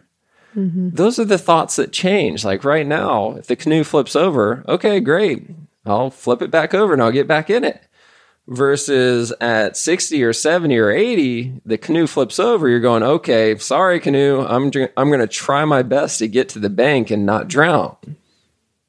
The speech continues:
Speaker 2: So things just change. So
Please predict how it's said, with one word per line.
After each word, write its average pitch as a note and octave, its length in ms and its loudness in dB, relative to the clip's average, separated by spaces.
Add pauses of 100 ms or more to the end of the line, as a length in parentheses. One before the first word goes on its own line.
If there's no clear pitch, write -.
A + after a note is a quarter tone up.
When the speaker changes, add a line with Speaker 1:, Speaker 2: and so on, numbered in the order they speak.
(460)
Speaker 2:
So - 160 0
things F3 320 0
just C3+ 260 -2
change. - 840 -2 (1000)
So D#3 500 2